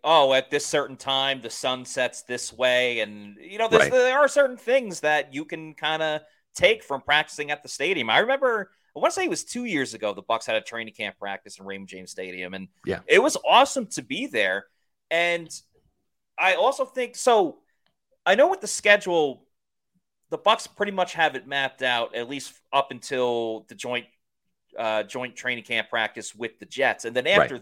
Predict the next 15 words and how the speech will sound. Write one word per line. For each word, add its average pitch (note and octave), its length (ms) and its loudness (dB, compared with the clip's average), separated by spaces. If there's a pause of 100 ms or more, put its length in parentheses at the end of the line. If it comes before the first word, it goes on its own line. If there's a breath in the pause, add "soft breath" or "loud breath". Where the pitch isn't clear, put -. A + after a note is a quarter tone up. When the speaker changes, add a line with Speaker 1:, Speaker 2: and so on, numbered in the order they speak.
Speaker 1:
that, D3+ 380 2 (260)
there D#3 120 0
might A#3+ 240 0
be A3+ 120 -6
an G3+ 80 -2
opportunity D#3+ 600 -6
to C3 100 0
have B2 160 0
a - 40 -12
Speaker 2:
Yeah. - 60 -20
Speaker 1:
practice A#2 340 2
at G2 100 -14
Raymond A2+ 240 -14
James G#2 240 -10
Stadium, G2 560 -4